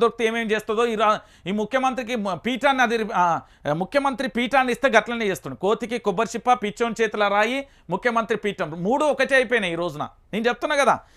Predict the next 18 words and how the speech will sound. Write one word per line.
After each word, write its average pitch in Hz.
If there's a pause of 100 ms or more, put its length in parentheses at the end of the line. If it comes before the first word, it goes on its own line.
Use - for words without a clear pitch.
(160)
ఆయన 262 (240)
ఏం 277 (120)
చేస్తున్నాడో, 208 (220)
ఏం 254 (100)
కథో 220
ఏమన్నా 208
అర్థమవుతుందా? 196 (100)
సోయి 156
ఉన్నదా 165
అసలు 127
ప్రభుత్వానికి? 147 (640)
సోయి, 226 (100)
సోయి 165
ఏమన్నా 220
ఉన్నదా? 202 (240)
ఏం 254
చేస్తున్నావు 302
భయ్? 156